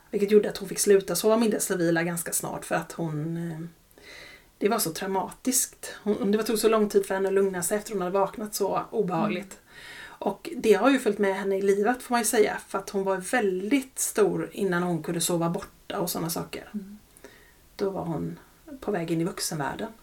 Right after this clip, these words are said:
Speaker 2: Ja, ja.
Speaker 1: Så att det, det här med att sömnen blev så illa påverkad för henne och, och de sakerna, det, det har påverkat henne väldigt mycket.
Speaker 2: Mm. Men ibland så beskrev du också att hon vaknade upp på natten och sen kunde sitta och leka i flera timmar.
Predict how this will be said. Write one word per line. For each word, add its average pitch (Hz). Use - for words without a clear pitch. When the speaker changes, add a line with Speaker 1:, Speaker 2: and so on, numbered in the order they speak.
Speaker 2:
Ja, 214
ja. 202
Speaker 1:
Så -
att 208
det, 214
det 214
här 196
med 190
att 240
sömnen 208
blev 208
så -
illa 185
påverkad 175
för 226
henne 170
och, 160
och 185
de 165
sakerna, 170
det, 190
det 208
har 196
påverkat 180
henne 160
väldigt 180
mycket. -
Speaker 2:
Mm. 208
Men 226
ibland 196
så 202
beskrev 190
du 180
också 185
att 170
hon 175
vaknade 170
upp 170
på 185
natten 170
och 180
sen 175
kunde 180
sitta 175
och 170
leka 196
i 220
flera 226
timmar. 180